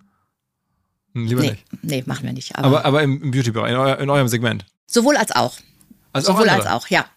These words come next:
Speaker 1: Also auch wirklich was ganz anderes, irgendwie Zalando-artiges oder sowas in der
Speaker 2: Ja,
Speaker 1: Art?
Speaker 2: definitiv.
Speaker 1: Okay.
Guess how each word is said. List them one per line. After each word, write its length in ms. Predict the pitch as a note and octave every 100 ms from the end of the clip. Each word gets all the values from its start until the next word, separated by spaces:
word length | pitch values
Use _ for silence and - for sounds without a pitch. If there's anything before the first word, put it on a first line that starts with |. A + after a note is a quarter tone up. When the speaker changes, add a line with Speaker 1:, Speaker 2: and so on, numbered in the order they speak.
| _
Speaker 1:
Also 160 | C3+ D3+
auch 100 | C#3+
wirklich 200 | D#3+ D3
was 140 | C#3+
ganz 240 | - D#3 D3+
anderes, 380 | D#3+ D#3+ D3+ D3+
irgendwie 300 | D3 C#3 C3
Zalando-artiges 840 | C#3+ D3 C#3+ C#3+ C#3 C#3 C#3 B2
oder 180 | C3 B2
sowas 180 | C3 B2
in 60 |
der 80 | B2+
Speaker 2:
Ja, 80 | A2+
Speaker 1:
Art? 140 | A2 _ _ _ -
Speaker 2:
definitiv. 600 | F3+ F3+ D3+ - A#2+ - -
Speaker 1:
Okay. 300 | B2 A#2